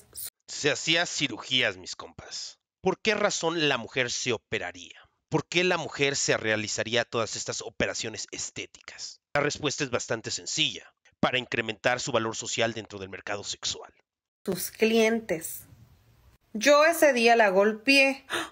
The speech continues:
Speaker 2: y sé que no estuvo bien y me llevaron preso, pero después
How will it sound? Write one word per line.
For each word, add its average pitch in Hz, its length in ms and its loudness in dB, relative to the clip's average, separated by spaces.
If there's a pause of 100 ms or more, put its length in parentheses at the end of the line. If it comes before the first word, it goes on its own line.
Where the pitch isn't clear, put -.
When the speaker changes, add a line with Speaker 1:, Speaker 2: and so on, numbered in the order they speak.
(760)
Speaker 2:
y 254 160 2
sé 226 320 4
que 269 140 6
no 247 100 6
estuvo 214 460 4
bien 254 420 4 (460)
y 247 160 4
me 240 180 6
llevaron 208 560 6
preso, 202 960 2 (300)
pero 233 260 6
después 220 720 4